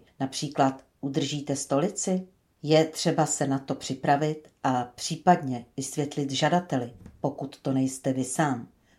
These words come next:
co ho čeká. Například si lze situaci zkusit na nečisto a zároveň být žadateli při jednání oporou. Za sedmé,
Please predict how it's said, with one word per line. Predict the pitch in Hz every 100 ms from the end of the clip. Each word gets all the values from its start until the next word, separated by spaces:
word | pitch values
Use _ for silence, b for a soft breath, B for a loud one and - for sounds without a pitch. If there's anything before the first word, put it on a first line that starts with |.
| _
co | -
ho | 131 139
čeká. | - 135 - 107 - _ _ _ -
Například | 180 - 233 226 220 214
si | - 180
lze | 175 185
situaci | 185 - 160 160 160 151
zkusit | - 147 - 131 139
na |
nečisto | 135 160 - 180 - 180 180 -
a | 147
zároveň | 147 165 175 214 202 156 151
být | 143 143
žadateli | 139 151 165 165 165 160
při | - 151
jednání | 151 147 139 135 139
oporou. | - - 135 127 117 139 - _ _ _ _
Za | 156 180
sedmé, | - 165 139 135 135